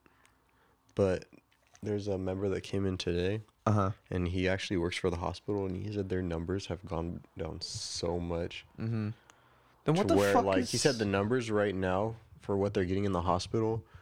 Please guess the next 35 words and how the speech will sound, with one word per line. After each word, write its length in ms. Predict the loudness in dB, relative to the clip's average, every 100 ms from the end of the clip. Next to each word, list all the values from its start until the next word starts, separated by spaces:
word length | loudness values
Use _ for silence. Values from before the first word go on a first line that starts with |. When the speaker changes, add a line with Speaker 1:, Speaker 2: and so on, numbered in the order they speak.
| -20 -20 -6
Speaker 1:
was 160 | -2 2
about 240 | 4 4
what 180 | 4 0
we 100 | 2
were 140 | 0 0
getting 540 | 0 0 0 -2 -6 -12 -20 -20 _ -20 -18 -18 -8
when 180 | 0 2
they 100 | 2
made 200 | 2 0
the 60 | 0
mandate 520 | 0 0 0 0 0
that 220 | -4 -2
you 80 | -4
didn't 140 | -4 -4
have 140 | -4
to 80 | -2
have 140 | 0
a 60 | 0
mask 360 | -2 -2 -4 -8
if 140 | -6
you 60 | -4
were 60 |
vaccinated. 600 | -4 -6 -6 -8 -8 -10 -12 _ _ _ _ -20 -20 -20 -20 -20 -14 4
Or 160 | 6
no, 160 | 6 4
when 220 | 2 4
they 100 | 4
went 320 | 4 2 2 -4 _
with 180 | 0 2
no 220 | 2 4
masks 460 | 2 2 0 -2 -14 -20 _ _ -4
for 120 | 2
that 140 | 4 4
month. 400 | 2 0 -2 -14 _ -20 -20 -20 _ -20 6
Speaker 2:
Oh, 380 | 6 8 4